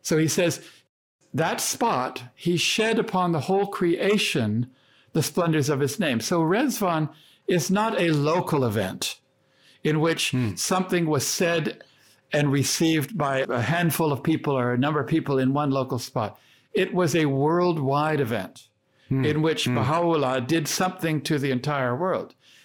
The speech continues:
Speaker 1: He continues, I'm reading from the same tablet, "Were
Speaker 2: Mm-hmm.
Speaker 1: we to reveal the hidden secret of that day, all they that dwell on earth and in heavens would swoon away and die."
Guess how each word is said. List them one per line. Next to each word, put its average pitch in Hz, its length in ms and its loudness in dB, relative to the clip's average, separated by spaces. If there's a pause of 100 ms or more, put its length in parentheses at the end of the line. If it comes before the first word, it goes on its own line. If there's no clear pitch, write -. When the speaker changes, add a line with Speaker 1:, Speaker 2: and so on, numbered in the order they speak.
Speaker 1:
He 190 140 -2
continues, 190 680 0
I'm 131 140 0
reading 147 220 0
from 135 180 -2
the 127 80 -2
same 147 260 -2
tablet, 123 440 -2 (360)
"Were 185 360 2
Speaker 2:
Mm-hmm. 247 160 2 (180)
Speaker 1:
we 185 60 0
to 185 180 -2
reveal 143 760 2 (280)
the 156 120 0
hidden 180 340 2
secret 247 800 0 (440)
of 139 160 0
that 160 320 -2
day, 131 540 0 (420)
all 185 360 2
they 170 280 2
that 143 200 0
dwell 156 300 2
on 156 160 0
earth 180 320 0
and 160 160 0
in 151 80 0
heavens 131 540 0
would 151 160 0
swoon 190 560 0
away 160 380 2
and 160 120 -2
die." 180 460 -2